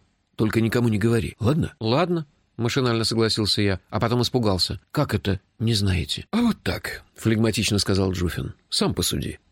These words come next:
Мало найдётся охотников поверить в нашу версию, будто Йонги всё придумал. Сколько бы доказательств этому мы ни нашли, люди всегда верят в то, во что им хочется поверить. А поверить, что нашёлся хитрец,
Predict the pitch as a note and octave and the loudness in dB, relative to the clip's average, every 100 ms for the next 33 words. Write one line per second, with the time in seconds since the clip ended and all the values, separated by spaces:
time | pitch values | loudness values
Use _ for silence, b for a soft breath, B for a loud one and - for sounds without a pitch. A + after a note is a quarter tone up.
0 | - A2+ C3+ A2+ A2 G2 F#2+ F#2+ - F2 | 2 4 4 2 2 0 0 0 2 0
1 | F2+ D#3+ G#2+ E2 F2 - A2+ C#3 C#3 - | 2 0 0 0 -4 0 0 2 2 0
2 | G#2+ A#2 - G2+ G#2+ D3 - D#2 F2+ G#2 | 0 0 0 2 2 0 0 0 2 0
3 | - G2+ G2 A2 D3 C#3 B2+ - B2 G#2 | 2 0 2 4 2 2 0 0 0 0
4 | G#2+ F#2+ E2+ C#2+ - - C3+ D#3+ D3+ D#3 | 0 2 0 -4 -6 0 2 2 2 2
5 | D3 C#3+ B2+ C3 B2+ B2 - - B2 B2 | 2 0 2 0 2 -2 0 -2 2 2
6 | A#2+ A2+ G#2 G2 - D#2+ - G#2+ C3 A#2+ | 2 2 2 0 0 -2 0 2 2 2
7 | A#2 - G#2+ G#2+ G#2 A2 A2 G#2+ - C#3+ | 0 0 2 2 2 2 2 -2 -2 0
8 | C#3 B B B G#2 A2 - B2+ A#2+ B2 | 0 B B B 2 2 2 2 4 2
9 | A2+ G#2 A2 G2+ G2 E2+ - - - B | 0 0 0 2 0 0 -4 -8 -10 B
10 | B - C#3 C#3+ C#3+ C#3 F3 D#3+ B2+ - | B -2 0 2 2 4 4 2 0 0
11 | C#3 C3 B2 D3+ B2+ A#2 - A2 A#2+ E3 | 0 0 0 0 2 0 0 0 2 0
12 | - | -2